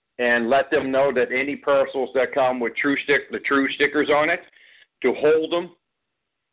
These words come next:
at, at that facility, and for the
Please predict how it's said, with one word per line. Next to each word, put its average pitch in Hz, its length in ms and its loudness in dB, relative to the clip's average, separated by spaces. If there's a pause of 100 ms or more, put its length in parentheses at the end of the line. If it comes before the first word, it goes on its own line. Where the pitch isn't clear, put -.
(220)
at, 131 300 2 (160)
at - 220 0
that 139 180 0
facility, 160 880 -2
and 120 320 -4
for 120 180 2
the 120 220 0